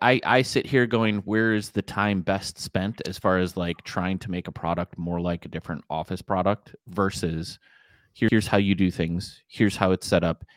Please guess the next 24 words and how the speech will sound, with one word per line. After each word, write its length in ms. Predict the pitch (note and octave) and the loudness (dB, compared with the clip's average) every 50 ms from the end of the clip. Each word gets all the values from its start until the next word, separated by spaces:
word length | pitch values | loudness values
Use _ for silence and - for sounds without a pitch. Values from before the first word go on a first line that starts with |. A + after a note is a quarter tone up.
| _ _ _ - | _ _ _ 0
and 160 | G#2+ G2+ F#2+ - | 0 0 2 2
oh, 120 | G2 G2+ | 2 4
by 160 | F2 F#2+ F2+ | 4 4 4
the 100 | F2 F2+ | 4 4
way, 200 | E2+ F2 E2+ E2 | 4 4 2 2
we 140 | D#2 E2+ E2+ | 2 0 -4
just 300 | E2 - F#2 E2+ - - - _ _ _ _ - | -2 -2 -2 -2 -2 -6 -10 _ _ _ _ -16
fixed 360 | - - A2 - - - - | -2 -2 -2 -2 -2 -8 -6
half 280 | - G2+ F2 E2 - | 0 0 0 0 0
the 80 | - F2 | -2 0
visuals, 460 | D2+ E2 D#2+ - E2+ E2+ E2 E2 E2+ | 0 0 0 0 -2 -2 -2 -2 -4
and 140 | E2 D#2 D#2+ | -4 -4 -2
now 140 | E2 D#2+ D#2+ | -2 -2 -2
you 180 | D#2+ D#2+ D#2 | -4 -4 -6
have 120 | D#2 D2+ D#2+ | -6 -6 -8
a 60 | D#2 | -8
much 240 | D#2 D#2 E2 - - - | -8 -8 -8 -10 -4 -4
better 340 | E2+ D2 D#2 D#2 D#2 - - _ _ _ _ _ _ _ _ _ _ | -4 -4 -4 -6 -6 -8 -12 _ _ _ _ _ _ _ _ _ _
presentation 840 | - - - G#2 F#2+ - G2+ F2+ F2 - - - F#2 F2 - - E2 | -6 0 2 2 4 4 2 0 0 0 0 0 0 0 0 -2 -6
experience 560 | E2 - - - F2 D#2+ D#2+ D#2+ D2 D2 - | -6 -8 -8 -6 -6 -4 -4 -6 -6 -10 -12
for 140 | - - D#2+ | -8 -8 -6
your 160 | D#2 D2+ B1+ | -6 -6 -6
end 240 | G1+ - E2+ F2 - | -6 -8 -8 -8 -10
user." 320 | - G1+ - - - - | -12 -14 -16 -16 -20 -20